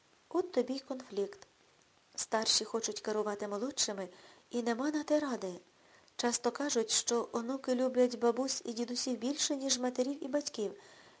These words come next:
І навпаки, знаєш чому? Чому?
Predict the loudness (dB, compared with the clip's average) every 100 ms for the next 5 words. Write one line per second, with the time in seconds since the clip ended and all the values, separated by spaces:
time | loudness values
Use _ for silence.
0 | _ -4 -2 -2 0 0 2 0 0 -2
1 | -2 0 0 0 0 -2 -4 -14 -20 _
2 | _ _ _ _ _ _ _ _ _ _
3 | -2 -2 -2 -8 -10